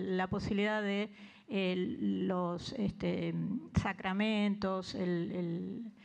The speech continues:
el, la comunión y todo eso, eh, ¿qué pasa ante un papa, el Papa Francisco, que hace un mes, eh, emitió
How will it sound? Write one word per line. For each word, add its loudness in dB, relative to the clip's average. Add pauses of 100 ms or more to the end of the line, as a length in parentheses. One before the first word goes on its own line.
(260)
el, 0
la 2
comunión 0
y -4
todo 0
eso, -2 (460)
eh, 2 (240)
¿qué 0
pasa -2
ante 0
un -2
papa, 0
el 0
Papa -2
Francisco, 0
que -4
hace 0
un 0
mes, 0 (800)
eh, 2
emitió 0